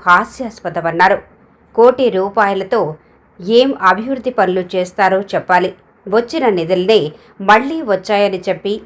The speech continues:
ప్రజలను మభ్యపెట్టడమే. కోటి రూపాయలతో గుడి గోపురం కడతారా? సీసీ రోడ్డు వేస్తారా? కాంగ్రెస్ పార్టీకి క్లారిటీ ఉండాలి అన్నారు. ఎలక్షన్స్ ముందు దయోన్న వంద కోట్ల రూపాయల నిధులు తీసుకొచ్చారు.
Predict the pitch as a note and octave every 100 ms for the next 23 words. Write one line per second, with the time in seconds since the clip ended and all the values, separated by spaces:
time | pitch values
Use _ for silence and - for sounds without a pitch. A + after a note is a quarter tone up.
0 | - G#3+ G#3 A#3 G3+ G#3+ F3+ D#3 E3 G#3
1 | G#3+ G#3 F#3+ F#3+ G#3 A#3 _ _ A3 B3
2 | B3+ C4+ G3+ G#3+ A3+ G#3+ G#3+ A#3 E3 -
3 | _ - F#3+ C4+ D#4+ D4 A#3+ G#3+ F3+ E3+
4 | D#3 - F#3 F3+ B3+ - _ _ _ C4+
5 | D#4+ E4+ F4 A#3 F#3 D#3 E3 F#3 G#3 F#3+
6 | A3 - _ _ _ G#3 B3 F4 F#4 -
7 | B3+ B3 - A#3+ C#4+ - D#3+ F3 A#3 C4+
8 | A#3 G#3+ G3+ G3+ G3 F3 F#3 G3+ - _
9 | _ _ _ G3+ G#3+ A3+ G#3+ G#3 G3 G#3
10 | A#3 D#3+ - _ _ F3 A3 C#4 D#4 C4+
11 | G#3+ G#3+ - D#3+ F#3 A3 C4 B3+ - -
12 | A3 C4 - B3 A3 G#3+ G3+ F#3+ F3+ E3+
13 | E3 G#3 G3+ F#3 E3+ - F3+ F3+ G3+ G3